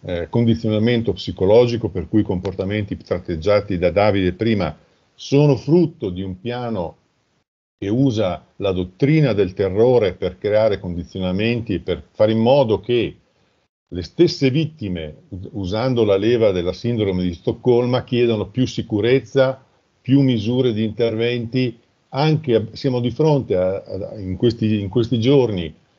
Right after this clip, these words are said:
a, a casi di danneggiati da vaccino che difendono l'obbligo vaccinale. Cioè,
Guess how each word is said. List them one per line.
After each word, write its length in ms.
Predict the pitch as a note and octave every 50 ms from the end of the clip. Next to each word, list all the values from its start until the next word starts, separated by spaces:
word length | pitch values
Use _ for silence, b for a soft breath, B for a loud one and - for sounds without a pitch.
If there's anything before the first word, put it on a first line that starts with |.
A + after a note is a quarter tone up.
| _ _ _ _
a, 280 | - G2 G2 G2+ G2 G2
a 160 | - G#2 G2
casi 480 | - - C3 C3+ C#3+ C3 G2+ G2 F#2+ F2+
di 300 | F#2 A#2+ C3 B2 A2 F2
danneggiati 680 | F2+ A2 G#2 G#2 G#2 G2+ F#2 G2 B2+ B2+ B2 - A2
da 120 | G2+ A2+
vaccino 600 | B2+ D3 C#3+ C#3+ - - C3 C3 C3 C3+ C3+ B2+
che 180 | - - C3 A2+
difendono 1000 | G#2+ A#2 A#2 - - D3+ D#3 E3+ E3 D#3+ D#3+ D#3 E3 E3+ E3+ E3+ F3+ F3+ - _ _ _ _ _ _ _ _ _ _ _ _ _ _ _ _ _ _ _ _ _ _ _ _ _ _ _ _ _ _ _ _ _ _ _ -
l'obbligo 500 | G#2 A#2 C3+ C#3+ C3+ C3+ C#3 C3+ A#2 A#2
vaccinale. 680 | G#2 A2 G#2+ - - A2+ G2 F2+ E2 C#2 C#2+ C#2+ C#2 - _ _ _ _ _ _ _ _ _ _ _ _ _ _ _ _ _ _ _ _ _ _ _ _ _ _ _
Cioè, 200 | _ - C3 -